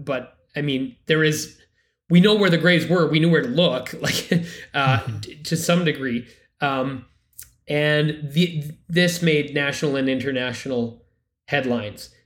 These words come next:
Speaker 1: Now, the, the, I mean, the news reporting was quite confusing. Early reporting sometimes spoke of mass graves. Um, s-, uh, language about unmarked graves is,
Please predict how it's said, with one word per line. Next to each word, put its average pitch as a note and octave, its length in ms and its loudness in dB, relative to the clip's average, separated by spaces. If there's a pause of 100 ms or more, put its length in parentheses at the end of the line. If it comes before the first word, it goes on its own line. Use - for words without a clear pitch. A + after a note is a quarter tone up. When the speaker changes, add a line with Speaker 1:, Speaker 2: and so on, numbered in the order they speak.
Speaker 1:
Now, D#3 260 2
the, D3 140 0
the, - 320 -12
I D3 40 -2
mean, D3 180 -2
the C#3 80 -2
news F3 260 4
reporting E3 280 2
was D3 120 -2
quite D#3+ 240 -2
confusing. C#3+ 540 -4
Early E3 320 0
reporting C#3+ 440 -2
sometimes C3 400 -6
spoke C3 280 -6
of A#2 100 -6
mass D#3 300 -2
graves. C3+ 520 -4 (400)
Um, B2 500 -4 (680)
s-, - 400 -10
uh, C3+ 280 -2
language D#3 360 2
about D3 280 -2
unmarked D#3 540 0
graves D3+ 580 -2
is, - 800 -6